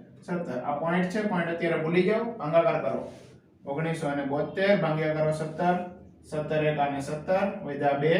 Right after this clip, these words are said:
સત્તર એકા ને સત્તર, વધ્યા દસ. ઉપરથી ઉતારો બગડો, સત્તર છંગ એકસો બે. આપણો જવાબ આવી ગયો એકસો ને સોળ. પણ પોઇન્ટ ભૂલવાનો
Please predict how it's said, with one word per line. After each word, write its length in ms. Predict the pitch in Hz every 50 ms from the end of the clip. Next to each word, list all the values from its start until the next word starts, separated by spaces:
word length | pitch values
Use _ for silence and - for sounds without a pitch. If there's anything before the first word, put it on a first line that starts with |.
| 196 - - - - - - - - -
સત્તર 380 | - - - 147 147 156 151 151
એકા 220 | 151 147 143 139
ને 160 | 131 131 127
સત્તર, 480 | 127 - 147 147 147 - 185 185 196 208 - - - -
વધ્યા 360 | 135 131 123 135 135 131 131 143
દસ. 280 | 156 180 202 202 202 - - - - - - - - -
ઉપરથી 380 | 165 160 160 156 147 156 151
ઉતારો 260 | 147 147 151 151 147 147 147
બગડો, 360 | 151 156 170 180 196 208 214
સત્તર 540 | - 175 165 - - - 180 175 170 170 170
છંગ 280 | - - 175 165 165 156
એકસો 320 | 151 151 - - 190 190
બે. 180 | 190 190 202 220 220 - - - - - - - - - - _ _ _ _ -
આપણો 220 | 131 127 131 139
જવાબ 320 | 131 127 131 135 131 127 123
આવી 180 | 123 123 123
ગયો 200 | 127 127 131 170 180 - - - - - - -
એકસો 360 | 131 - - - - 160 131
ને 180 | 123 - - - - - - - - - - - - - -
સોળ. 220 | - - - - - - - - - -
પણ 520 | 170 170 196 202 208 - 151 143 - - 143
પોઇન્ટ 280 | 147 151 151 151 135
ભૂલવાનો 540 | 131 135 135 135 135 135 135 135 131 131 -